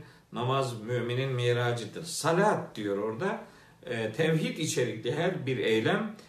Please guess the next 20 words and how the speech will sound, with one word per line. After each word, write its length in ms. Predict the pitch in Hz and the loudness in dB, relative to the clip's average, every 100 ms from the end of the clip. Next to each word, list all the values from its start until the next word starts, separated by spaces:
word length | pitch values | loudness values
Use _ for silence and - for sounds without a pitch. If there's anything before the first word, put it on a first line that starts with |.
| - | -14
mümini 540 | 123 143 135 143 175 170 | -4 0 0 0 0 0
yükselten 800 | 123 131 - 135 123 175 170 127 | 0 -2 0 2 2 0 2 2
bir 240 | 120 104 | 2 2
değerdir. 640 | 113 117 113 - 85 85 - - - - | 2 2 0 -2 -8 -10 -16 -20 -16 0
Oradan 360 | 202 202 165 | 2 6 6
hareketle 680 | 147 135 120 120 95 107 104 | 4 4 2 0 -4 -6 -2
de 180 | 123 110 | 0 2
namazı 480 | 135 151 156 185 147 | 2 4 4 2 2
da 280 | 117 170 - - - - | 2 0 -6 -16 -12 -2
o 160 | 180 156 | 2 6
bağlamda 560 | 135 120 117 143 160 | 6 4 0 0 -2
düşünürüz. 640 | 135 - 123 110 92 85 - - - - - | -2 -4 -4 -4 -4 -8 -12 -20 -20 -20 -2
Dolayısıyla 760 | 170 208 196 - 214 110 - - - | 2 6 6 6 2 2 0 -10 -14
şeklen 720 | - - 208 202 135 123 98 | -6 4 4 6 4 2 2
alçalma 600 | - 127 127 143 127 135 123 | 0 2 2 2 0 2 2
olsa 340 | 127 - 180 | 2 2 2
da 200 | 180 - - - - | 0 -2 -8 -20 -10
ruhen 540 | 120 160 180 160 185 160 | -2 4 6 6 2 0
bir 100 | 139 | 0
yükselmedir. 880 | 131 120 - 123 127 120 151 - | -2 -2 0 0 0 -2 -4 -10